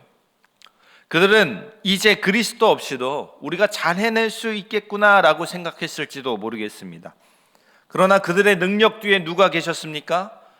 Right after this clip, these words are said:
바로 예수 그리스도가 계셨습니다. 그의 기도가 있었기에 그들은 담대하게 나아갈 수 있었고 귀신들을 내쫓을 수 있었던 것입니다.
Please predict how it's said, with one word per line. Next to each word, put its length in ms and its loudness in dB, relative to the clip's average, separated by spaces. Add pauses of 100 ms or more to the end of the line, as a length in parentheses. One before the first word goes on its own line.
(120)
바로 460 0
예수 480 -2
그리스도가 540 -2
계셨습니다. 680 -10 (480)
그의 360 2
기도가 500 0
있었기에 760 -4 (300)
그들은 500 -2 (260)
담대하게 920 0
나아갈 500 0
수 320 -10
있었고 680 -8 (380)
귀신들을 720 2
내쫓을 460 0
수 440 -6
있었던 760 -2 (100)
것입니다. 600 -6